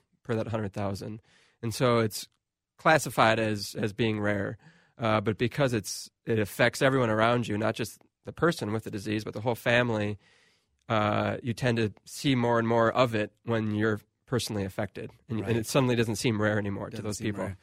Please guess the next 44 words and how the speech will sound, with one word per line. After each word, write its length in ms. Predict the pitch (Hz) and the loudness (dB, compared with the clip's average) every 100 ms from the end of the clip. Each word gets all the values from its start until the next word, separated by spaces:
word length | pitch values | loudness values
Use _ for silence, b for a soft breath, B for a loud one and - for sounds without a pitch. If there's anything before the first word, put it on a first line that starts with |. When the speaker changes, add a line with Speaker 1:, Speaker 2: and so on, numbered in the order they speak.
| b | b
Speaker 1:
Yeah. 140 | 110 | 2
Speaker 2:
It 40 | 107 | 2
doesn't 200 | 285 311 | 2 -2
seem 240 | 208 180 | -2 -2
so 180 | - 165 | 0 2
rare 280 | 156 143 135 | 4 2 0
to 160 | - | -2
me. 280 | 117 120 107 | 0 2 0
And 140 | 110 107 | -2 0
pro-, 120 | 139 | 0
I 220 | 113 104 | 0 0
know 220 | 113 180 | 2 2
it 80 | 139 | 2
doesn't 300 | 127 117 107 | 0 -4 -4
to 100 | - | -4
you. 100 | 131 | -4
It 140 | 101 - | -4 -2
probably 340 | 143 156 156 | -4 -2 -2
is 140 | 127 107 | -2 -2
a 60 | |
little 220 | 117 127 | -4 -4
bit 200 | 98 101 95 | -4 -8 -6
your 220 | 107 101 | -6 -6
availability 800 | 92 107 107 98 98 95 95 95 | -4 -4 -4 -6 -8 -8 -8 -10
of 180 | 90 _ | -12 _
people 380 | 95 - 92 | -16 -14 -14
that 180 | 87 85 | -14 -16
you, 300 | 92 90 87 - _ _ _ _ | -14 -14 -14 -18 _ _ _ _
that 100 | 92 | -12
you 120 | 87 98 | -8 -2
know. 240 | 117 101 | -2 -2
You 240 | 107 143 | -2 0
do 180 | 147 127 | 2 0
it 60 | 110 | 0
as 180 | 104 98 | -4 -10
a 40 | |
practice. 680 | - 107 87 - 92 110 - _ | -8 -6 -6 -8 -12 -12 -16 _
Speaker 1:
Right. 200 | 123 - - | -6 -6 -2
Speaker 2:
I 180 | 123 156 | -2 0
see 280 | - 117 | -2 -2
it 140 | 110 - | -2 -4
as 260 | 110 95 101 | -6 -6 -10
a 40 | |
pr-, 160 | - | -12